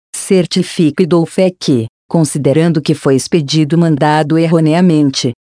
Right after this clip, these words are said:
expedi novamente mandado de notificação, como requerido na carta precatória, relatou Flávia. Diante dessas dificuldades,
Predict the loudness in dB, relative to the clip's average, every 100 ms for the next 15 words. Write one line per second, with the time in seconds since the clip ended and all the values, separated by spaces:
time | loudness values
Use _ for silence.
0 | -6 -2 -2 0 0 0 0 0 2 2
1 | 0 0 2 0 0 0 0 -2 0 -2
2 | -2 -6 -2 -2 -2 -2 -2 -2 -8 _
3 | 0 2 2 0 0 0 0 0 -2 -2
4 | -2 0 0 -2 -2 -2 -2 -2 0 2
5 | 2 0 -2 _ -4 0 2 0 0 0
6 | 0 -2 -2 0 0 -2 -2 _ _ _
7 | -8 0 2 2 0 0 0 0 -2 -2
8 | -6 -4 -2 -2 0 2 2 0 -4